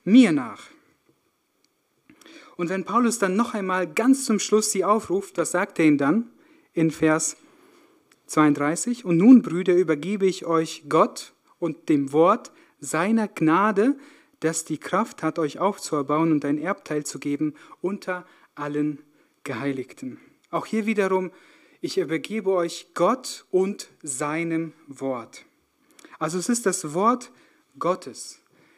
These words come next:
das die Kraft hat, uns aufzuerbauen und uns ein Erbteil zu geben dort im Himmel.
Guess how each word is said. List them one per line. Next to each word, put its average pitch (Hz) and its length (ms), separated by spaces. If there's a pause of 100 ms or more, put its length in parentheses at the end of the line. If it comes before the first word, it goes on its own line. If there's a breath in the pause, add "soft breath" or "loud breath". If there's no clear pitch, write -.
(180 soft breath)
das 170 300
die 156 120
Kraft - 540
hat, - 320 (580 soft breath)
uns 170 400
aufzuerbauen 151 1040 (180)
und 147 140
uns 156 200
ein 147 180
Erbteil 160 500
zu - 180
geben 139 520
dort 135 420
im 135 120
Himmel. 120 320